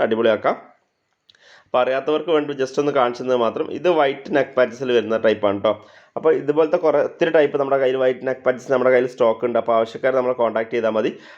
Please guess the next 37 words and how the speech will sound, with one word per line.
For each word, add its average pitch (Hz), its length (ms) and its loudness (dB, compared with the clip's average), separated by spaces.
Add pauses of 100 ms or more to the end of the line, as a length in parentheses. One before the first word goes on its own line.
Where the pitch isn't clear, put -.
(100)
അപ്പോൾ 151 160 2
ഇത് 156 120 4 (720)
കണ്ടോ, 120 180 0 (260)
ഈ - 100 4
ഒരു 170 140 4
ഡിസൈനാണ് 139 420 4
കസ്റ്റമർ 127 400 -2
ചൂസ് 117 220 -4
ചെയ്തിരിക്കുന്നത്. 117 380 0
അപ്പോൾ 120 120 -2
ഇതിനകത്ത് 117 280 2
നിന്ന് 151 100 -4 (100)
ഇതാണ് 127 320 2
വെച്ചിട്ടാണ് 120 300 0
നമ്മൾ 117 160 0
ഇന്ന് 123 180 -4
ചെയ്യാൻ 113 240 2
വേണ്ടി 110 220 -2
പോകുന്നത്. 110 260 0 (460)
അപ്പോൾ 131 180 2 (200)
ഇതുപോലത്തെ 127 380 2
ഒത്തിരി 156 300 -4
ഡിസൈൻ 139 240 4
നമ്മുടെ 131 220 2
കയ്യിൽ 123 180 4
അവൈലബിൾ 113 380 0
ആണ്. 123 120 -2 (400)
കണ്ടോ, 117 180 0 (140)
ഇത് 113 140 -4
വെച്ചിട്ടാണ് 131 260 0
നമ്മൾ 127 140 2
ഇന്ന്, 131 100 -2 (140)
ഇന്നത്തെ 139 260 2
കസ്റ്റമർ 135 380 -2
ഇതാണ് 127 280 2
ചൂസ് 113 220 -6
ചെയ്തിരിക്കുന്നത്. 110 440 -4